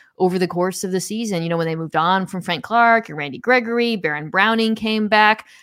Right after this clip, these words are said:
Uh, since week seven, which is when they started winning games, they have the second highest pressure rate of any four-man rush in the N F L.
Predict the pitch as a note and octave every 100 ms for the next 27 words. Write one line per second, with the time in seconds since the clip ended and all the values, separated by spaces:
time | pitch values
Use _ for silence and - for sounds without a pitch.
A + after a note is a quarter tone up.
0 | _ - F3+ - - E4+ - - F#3 A#3
1 | B3 - G#3 A3 F#3 E3+ E3 D#3+ F3 E3+
2 | E3+ - F3+ D#3+ D#3+ F3+ E3+ D#3+ F3+ G#3
3 | E3 D#3+ D#3 - _ _ _ _ F3 G#3
4 | D4+ G#4 G#4 - B3 B3+ B3+ G#3+ G#3 A3
5 | G#3 - - F#3 F#3+ G3+ G3 F3+ E3 E3+
6 | G#3+ - G#3 G#3 F3+ F3 F3 - - -
7 | F3 E3+ D#3 D3+ - D#3+ D#3+ -